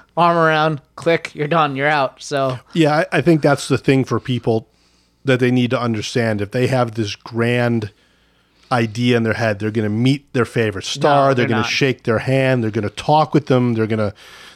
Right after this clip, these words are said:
Speaker 2: this, no, no, you're, they might not even look at you. You might literally get up there, their manager or assistant will say, "Which photo do you want?" <laughs> "I like this one." "Okay,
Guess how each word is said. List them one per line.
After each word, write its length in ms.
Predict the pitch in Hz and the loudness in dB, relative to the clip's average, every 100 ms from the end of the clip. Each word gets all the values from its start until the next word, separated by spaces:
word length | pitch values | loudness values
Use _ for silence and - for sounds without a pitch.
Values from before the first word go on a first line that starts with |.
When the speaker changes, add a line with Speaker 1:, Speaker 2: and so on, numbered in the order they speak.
| - | -2
Speaker 2:
this, 220 | 143 165 - | 0 0 2
no, 120 | 170 | 2
no, 200 | 131 95 _ _ | 2 -2 _ _
you're, 300 | 139 160 185 156 | 0 4 4 2
they 300 | 139 170 190 | 2 4 2
might 400 | 175 165 170 175 | 0 2 2 0
not 340 | 151 147 147 - | 0 0 -2 -2
even 500 | 147 135 131 120 101 _ | -2 0 0 0 -6 _
look 400 | 120 120 147 254 | -10 0 0 0
at 160 | 135 - | -4 -6
you. 260 | 98 82 - _ _ _ _ _ | -10 -12 -20 _ _ _ _ _
You 180 | - 147 | 0 2
might 240 | 156 156 156 | 4 2 0
literally 400 | 143 147 147 139 | 0 4 4 4
get 220 | 131 131 | 2 2
up 180 | 139 - | 0 0
there, 400 | 147 143 143 135 _ _ _ _ _ _ _ - - | 0 2 0 -4 _ _ _ _ _ _ _ -20 -4
their 280 | 131 127 120 | 2 4 4
manager 580 | 120 123 135 147 127 139 | 2 2 2 2 2 2
or 60 | 120 | 2
assistant 460 | 113 - 135 - 135 | 0 -2 -2 -2 -8
will 60 | |
say, 160 | 113 120 | -2 -2
"Which 200 | 110 135 | 0 -2
photo 480 | - - 131 135 139 | -2 0 4 4 4
do 80 | 139 | 2
you 120 | 143 | 0
want?" 320 | 143 151 160 - - - _ | 2 2 0 -4 -10 -10 _
<laughs> 400 | _ _ _ _ | _ _ _ _
"I 80 | 113 | -6
like 300 | 117 120 104 | -2 -2 -2
this 220 | 107 123 | -4 -2
one." 320 | - 151 160 156 _ _ _ _ _ _ - | 0 0 0 -4 _ _ _ _ _ _ -4
"Okay, 420 | 120 135 143 | 0 2 2